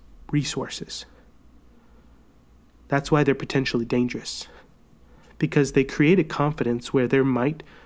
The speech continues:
potentially not be legitimacy for that confidence. 'Cause how am I gonna disagree with this P H D, you know, whoever? If he says it, that must be the case. And I have met believers, you may not know some,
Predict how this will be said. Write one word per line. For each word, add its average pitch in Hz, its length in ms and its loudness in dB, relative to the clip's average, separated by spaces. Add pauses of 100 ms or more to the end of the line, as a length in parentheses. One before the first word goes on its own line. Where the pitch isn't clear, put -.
(140)
potentially 139 440 2
not 120 320 0
be 127 300 -2 (640)
legitimacy 131 640 2
for 127 140 -4
that 117 180 -4
confidence. - 720 -8 (720)
'Cause 117 120 -4
how 127 100 4
am 151 100 6
I 135 40 4
gonna 117 160 2
disagree 113 400 -4
with 117 140 -2
this - 160 -4
P - 240 -2
H - 220 -4
D, 117 180 -4 (320)
you 135 80 2
know, 120 140 0
whoever? 120 480 0 (540)
If - 40 -18
he 156 100 4
says 123 240 2
it, 123 140 0
that 135 140 2
must 131 240 -2
be 139 100 2
the 123 80 -2
case. - 380 0 (320)
And 131 160 4
I - 20 4
have 202 340 2
met 117 320 2
believers, 117 640 0
you 127 100 4
may 135 140 4
not 117 220 -2
know 117 160 -4
some, 135 300 -4